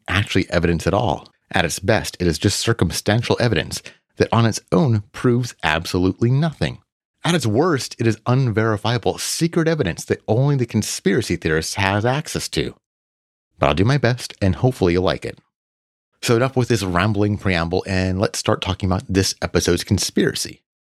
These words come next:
On this episode, I will be talking about a conspiracy theory that does not actually exist yet, but one that inevitably will come into existence.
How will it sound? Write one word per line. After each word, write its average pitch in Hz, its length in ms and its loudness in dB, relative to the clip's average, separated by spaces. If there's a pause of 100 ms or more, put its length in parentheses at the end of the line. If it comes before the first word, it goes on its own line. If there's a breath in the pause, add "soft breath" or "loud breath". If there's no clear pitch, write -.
(160)
On 113 80 2
this 131 160 2
episode, 127 300 2
I 113 120 2
will 117 120 2
be 117 80 2
talking 127 280 0
about 107 200 0
a 104 40 2
conspiracy 113 500 0
theory 104 200 2
that 98 160 -2
does 104 160 0
not 107 300 -2
actually 110 340 0
exist 113 460 -2
yet, 62 200 -2 (400)
but 85 120 0
one 110 420 2
that 117 220 0
inevitably 104 760 0
will 101 280 0
come 120 320 -2 (120)
into 120 520 0
existence. - 680 -10